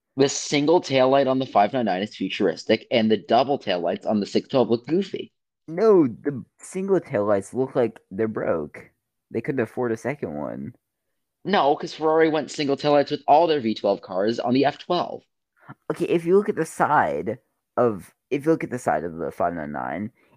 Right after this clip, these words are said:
Speaker 2: it looks like a cheap car. It looks like it's angled downwards, and it looks all weird.
Speaker 1: The six twelve does not look expensive.
Speaker 2: Well, yes, but the five nine nine looks like a Mustang.
Speaker 1: No, the five nine nine's gorgeous.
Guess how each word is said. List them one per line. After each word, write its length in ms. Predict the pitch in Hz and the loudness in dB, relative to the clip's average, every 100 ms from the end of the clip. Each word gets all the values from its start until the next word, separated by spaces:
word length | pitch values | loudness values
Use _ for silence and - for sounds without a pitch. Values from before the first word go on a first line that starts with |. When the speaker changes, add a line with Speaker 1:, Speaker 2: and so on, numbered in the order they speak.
| _ | _
Speaker 2:
it 200 | 120 85 | -10 -4
looks 300 | 160 160 - | -6 -6 -8
like 120 | 135 | -6
a 60 | 113 | -6
cheap 360 | - 143 123 | -6 -6 -6
car. 420 | - 107 107 57 57 | -8 0 2 2 -2
It 240 | 71 110 | -6 -4
looks 280 | 160 160 - | -2 -2 -4
like 100 | 160 | -6
it's 140 | - - | -6 -8
angled 500 | 110 135 127 123 113 | -2 0 2 2 2
downwards, 800 | 92 92 117 117 110 107 107 98 | -2 -2 -2 -2 -2 -2 -4 -6
and 140 | 80 53 | -10 -8
it 140 | 90 | -10
looks 380 | 82 - 127 - | -10 -10 -10 -8
all 240 | - 98 | -4 -4
weird. 480 | 92 90 78 73 92 _ _ _ _ _ _ _ _ _ - | -4 -6 -6 -8 -14 _ _ _ _ _ _ _ _ _ -2
Speaker 1:
The 120 | 151 | -2
six 300 | - 208 - | 0 -2 -2
twelve 320 | 202 180 143 | 0 2 2
does 120 | 120 | 0
not 180 | 135 123 | 0 2
look 160 | 127 101 | 0 -2
expensive. 680 | 95 - 135 131 - - _ _ _ _ - - _ | -4 -2 -2 -4 -12 -14 _ _ _ _ -20 -20 _
Speaker 2:
Well, 140 | 151 | 2
yes, 180 | 170 135 | 2 0
but 140 | 98 | -8
the 60 | 120 | -6
five 240 | 147 135 | 4 4
nine 180 | 135 117 | 6 0
nine 220 | 120 117 | 0 -2
looks 200 | 95 95 | -4 -8
like 100 | 98 | -8
a 60 | 85 | -8
Mustang. 840 | 90 113 127 - 71 60 65 87 104 _ _ _ _ _ _ _ _ _ | -4 -4 -4 -10 -8 -8 -12 -14 -16 _ _ _ _ _ _ _ _ _
Speaker 1:
No, 580 | 107 113 113 113 104 101 | 4 6 8 8 6 6
the 100 | 117 | 2
five 220 | 165 170 | 2 2
nine 100 | 170 | 2
nine's 240 | 139 117 - | 0 -2 -4
gorgeous. 480 | 87 92 87 76 | 0 0 -2 -10